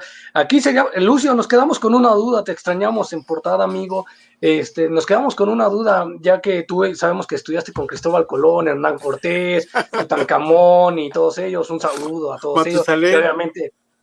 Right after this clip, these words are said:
Speaker 1: Ma-, Matusalén, y obviamente al suegro de México, que es Lucio Mesa. No, este, ¿cuántos técnicos han dirigido? Tres de los cuatro más grandes, ¿eh? Solo
Speaker 2: Pues sí.
Speaker 1: me acuerdo de dos.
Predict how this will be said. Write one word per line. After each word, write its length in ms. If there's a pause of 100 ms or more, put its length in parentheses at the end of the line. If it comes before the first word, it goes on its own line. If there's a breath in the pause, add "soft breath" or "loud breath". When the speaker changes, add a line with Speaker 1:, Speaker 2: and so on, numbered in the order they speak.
Speaker 1:
Ma-, 260
Matusalén, 800
y 120
obviamente 600
al 300
suegro 260
de 100
México, 380
que 100
es 100
Lucio 240
Mesa. 280 (380 loud breath)
No, 260
este, 440 (580)
¿cuántos 340
técnicos 400
han 100
dirigido? 640
Tres 240
de 60
los 140
cuatro 240
más 180
grandes, 400
¿eh? 160 (720 soft breath)
Solo 200
Speaker 2:
Pues 140
sí. 60
Speaker 1:
me 60
acuerdo 300
de 100
dos. 240